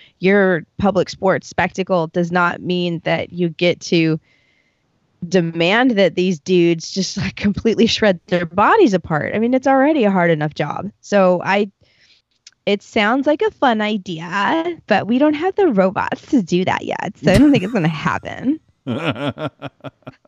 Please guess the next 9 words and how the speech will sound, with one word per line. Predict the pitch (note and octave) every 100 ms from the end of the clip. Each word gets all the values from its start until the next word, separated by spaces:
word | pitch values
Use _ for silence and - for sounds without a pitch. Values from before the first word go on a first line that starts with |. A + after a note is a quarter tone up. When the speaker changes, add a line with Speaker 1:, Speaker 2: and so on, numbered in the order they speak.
| - _ _ _ _ _ _ _ _ - B2
Speaker 2:
don't | C#3+
know. | C#3+ A#2+ F2+ -
I, | A#2
it's | A2+ B2+ A#2 -
just, | - B2+ A2+ - _ _ _ _
yeah, | E3 D3 B2+ A#2 B2 C3+ A#2+ G2+ G2 G2+
yeah, |
yeah. | G2+ F#2 F#2 A2 A2+ A2 G#2
I, | G#2